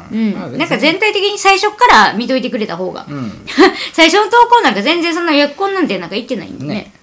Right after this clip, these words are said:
Speaker 2: うん。
Speaker 1: うん。まあ、っていうかまあ、まあ、
Speaker 2: うん。
Speaker 1: 大衆店の方が多いんやっぱり。
Speaker 2: はい。大衆店の方が多いです。
Speaker 1: 目立つんやろね、多分ね。
Speaker 2: あ、まあ、そうね。
Speaker 1: お店の名前でね。
Speaker 2: うん。そうね。
Speaker 1: うん。
Speaker 2: うん。
Speaker 1: ほんまに、百分の二ぐらいやけどね。
Speaker 2: はいはい。
Speaker 1: こんなん手なけてんの。
Speaker 2: はいはいはい。まあ、だから、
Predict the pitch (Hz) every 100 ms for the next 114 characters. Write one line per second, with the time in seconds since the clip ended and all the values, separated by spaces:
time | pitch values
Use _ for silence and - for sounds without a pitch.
0 | 196 202 170 110 107 87 - - 123 117
1 | - 175 101 92 82 - - - - -
2 | - 165 175 196 135 95 95 117 - -
3 | 302 - - - 330 370 370 156 156 170
4 | 190 - 123 180 226 320 254 90 123 -
5 | - - - - 143 131 180 180 175 -
6 | - - - 120 117 113 127 123 120 151
7 | - - 185 190 311 - - 208 175 170
8 | 147 165 - - - - - - - -
9 | - 98 98 101 90 - - 196 196 208
10 | 185 104 113 170 151 - - - 202 165
11 | - 101 98 101 - - 98 90 - -
12 | - 185 165 151 160 - 104 - 247 269
13 | 302 208 196 165 156